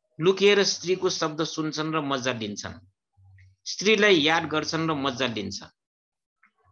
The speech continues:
पाँच काम गुणहरूमा रमाइरहेका मानिसहरू देखे त्यसको मजा लिन्छ। शील पालनद्वारा म देवता हुन्छु भनी त्यसरी कल्पना गरी मजा लिन्छ।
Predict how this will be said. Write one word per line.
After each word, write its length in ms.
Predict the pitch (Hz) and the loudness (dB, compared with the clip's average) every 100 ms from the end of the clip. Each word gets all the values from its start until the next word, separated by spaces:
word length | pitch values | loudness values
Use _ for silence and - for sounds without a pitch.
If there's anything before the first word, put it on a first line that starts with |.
| - | 0
पाँच 320 | 175 202 208 | 2 2 0
काम 380 | - 180 185 156 | -4 0 0 -2
गुणहरूमा 440 | 139 170 131 151 | -4 -2 -2 -2
रमाइरहेका 640 | 143 151 156 151 147 147 139 | -2 0 0 0 0 -2 -2
मानिसहरू 480 | 139 143 127 131 | -4 -6 -6 -6
देखे 320 | 120 127 135 127 | -4 -4 -4 -6
त्यसको 320 | 135 123 135 | -6 -6 -4
मजा 320 | 127 120 120 | -2 -2 -4
लिन्छ। 300 | 104 95 98 - _ _ _ _ _ _ _ _ _ - | -4 -8 -12 -16 _ _ _ _ _ _ _ _ _ -6
शील 240 | - 202 202 | 4 4 6
पालनद्वारा 580 | 190 180 180 170 165 165 | 4 4 4 4 4 4
म 180 | 156 156 | 2 2
देवता 360 | 120 151 151 | 2 0 2
हुन्छु 360 | 151 110 127 143 | 0 0 -2 -2
भनी 440 | 120 135 127 - - | -2 -4 -6 -8 -4
त्यसरी 280 | 156 156 151 | -4 -2 -4
कल्पना 400 | 143 131 135 131 | -4 -4 -4 -2
गरी 200 | 127 131 | -2 -2
मजा 300 | 120 120 113 | -2 -4 -6
लिन्छ। 280 | 101 92 | -8 -12